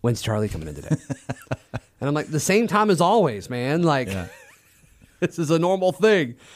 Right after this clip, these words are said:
Speaker 2: Right.
Speaker 1: He's like, "Okay, I'm gonna be in here and let me know when he's here." And I'm like, "We have cam-, no, you can, you can walk in or just hang out in here. He's gonna be here in, like, five minutes." Like, he tries to play it cool. He tries to play it cool in
Speaker 2: Love
Speaker 1: front of
Speaker 2: that
Speaker 1: you.
Speaker 2: guy. Love that guy.
Speaker 1: He loves you way more than you love him.
Speaker 2: I don't know. I
Speaker 1: It's
Speaker 2: don't
Speaker 1: a
Speaker 2: know if that's
Speaker 1: very,
Speaker 2: possible.
Speaker 1: it's a very one-sided relationship between you and Jaws.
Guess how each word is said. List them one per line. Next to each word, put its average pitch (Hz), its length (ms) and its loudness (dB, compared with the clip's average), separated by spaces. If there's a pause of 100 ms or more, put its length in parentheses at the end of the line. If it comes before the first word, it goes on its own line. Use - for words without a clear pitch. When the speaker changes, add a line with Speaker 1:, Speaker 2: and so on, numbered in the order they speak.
(140)
Speaker 2:
Right. 95 260 -4
Speaker 1:
He's 135 100 2
like, 131 160 0 (160)
"Okay, 120 220 -6
I'm 110 100 -4
gonna 117 100 -2
be 117 140 -2
in 113 80 0
here 113 200 0
and 104 160 -4 (200)
let 123 140 -2
me 123 80 2
know 110 120 0
when 107 100 -2
he's 101 120 -6
here." 107 200 -2
And 98 100 -4
I'm 107 100 -4
like, 101 340 -6
"We 131 120 -2
have 160 160 2
cam-, 139 280 -2
no, 139 120 0
you 151 160 -2
can, 160 240 -4
you 165 140 4
can 165 120 2
walk 151 300 2
in 120 240 -2
or 107 100 -6
just 113 140 -10
hang 139 160 -2
out 127 100 -2
in 117 60 -4
here. 110 100 -6
He's 107 100 -8
gonna 139 60 0
be 139 80 2
here 139 100 4
in, 131 40 2
like, 117 140 -4
five 117 280 0
minutes." 98 400 -8
Like, 98 160 -2 (160)
he 143 80 2
tries 151 220 2
to 135 60 -6
play 139 180 4
it - 80 -4
cool. 120 320 -4 (180)
He 147 60 0
tries 170 220 2
to 196 60 -2
play 190 200 4
it 143 80 -6
cool 190 180 4
in 143 80 2
Speaker 2:
Love 110 160 4
Speaker 1:
front 101 40 0
of - 20 -2
Speaker 2:
that 90 80 -4
Speaker 1:
you. 85 80 -4
Speaker 2:
guy. - 360 -10
Love 104 140 0
that 82 160 -4
guy. 71 120 -8
Speaker 1:
He 185 200 2
loves 196 340 2
you 156 200 2
way 147 180 4
more 139 220 2
than 127 100 -2
you 131 120 2
love 113 180 0
him. 90 280 -8
Speaker 2:
I 87 120 -10
don't 87 140 -8
know. 80 60 -8
I 73 40 -10
Speaker 1:
It's 85 100 -12
Speaker 2:
don't - 40 -14
Speaker 1:
a - 20 -6
Speaker 2:
know - 60 -4
if 95 40 -2
that's 156 120 0
Speaker 1:
very, 165 260 4
Speaker 2:
possible. - 320 -4
Speaker 1:
it's - 100 -4
a 151 60 2
very 156 260 2
one-sided 143 680 2
relationship 117 580 -4
between 113 240 -4
you 110 140 -4
and 95 100 -6
Jaws. - 380 -12